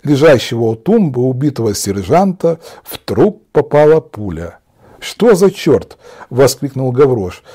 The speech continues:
"Моих покойников убивают?" Вторая пуля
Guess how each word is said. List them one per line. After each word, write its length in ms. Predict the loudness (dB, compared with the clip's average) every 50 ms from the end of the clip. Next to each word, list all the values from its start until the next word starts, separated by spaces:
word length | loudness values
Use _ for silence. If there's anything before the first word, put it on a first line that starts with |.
| -20 -14 -8
"Моих 420 | -2 0 2 4 4 2 0 -2
покойников 800 | -2 -4 -4 -2 -2 -2 0 0 0 0 -2 -4 -2 -2 -2 -2 -4
убивают?" 840 | -6 -8 -4 -4 -4 -2 0 2 4 4 4 2 0 -4 -10 -20 _ _ _ _ _ _ _ _ _ _ _ -20 _
Вторая 540 | -20 -8 -4 -2 2 4 4 6 6 4 4
пуля 480 | 2 -2 -4 -2 2 2 2 2 2